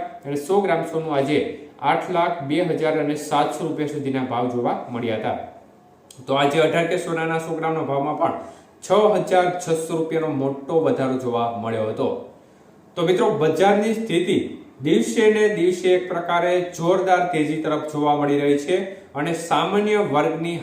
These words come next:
હાલત એક પ્રકારે અત્યારે જે સોનાની ખરીદી શક્તિ હતી તે પણ હવે લગભગ પૂર્ણ થતી જઈ રહી છે. અને આની સીધી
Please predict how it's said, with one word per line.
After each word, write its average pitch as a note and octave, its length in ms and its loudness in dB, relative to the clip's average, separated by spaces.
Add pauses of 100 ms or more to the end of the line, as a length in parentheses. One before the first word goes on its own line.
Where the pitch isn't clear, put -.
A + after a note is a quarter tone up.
હાલત C#3+ 500 0
એક D3+ 200 -4
પ્રકારે D#3+ 360 0
અત્યારે D#3+ 360 0 (640)
જે D#3 160 -2
સોનાની E3 500 -4 (100)
ખરીદી E3+ 460 -4
શક્તિ E3+ 440 -4
હતી F3 280 0 (240)
તે F#3 160 -2
પણ E3 160 0
હવે C#3+ 160 0
લગભગ D3 480 0
પૂર્ણ G3 340 2
થતી D#3+ 280 -2
જઈ D3+ 160 0
રહી D3+ 200 -2
છે. F#3 80 0 (440)
અને D#3 200 -2 (300)
આની F3 240 0
સીધી G3 400 0